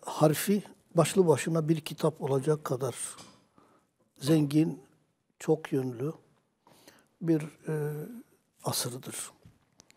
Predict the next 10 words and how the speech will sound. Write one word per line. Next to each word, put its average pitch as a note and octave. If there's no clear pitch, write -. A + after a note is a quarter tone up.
Aleyhisselatü G3
Vesselam F#3
Efendimiz'in -
yirmi D#3+
üç F#3
yıllık D3+
nübüvvet D#3+
hayatında C3+
o G3
sadece F#3+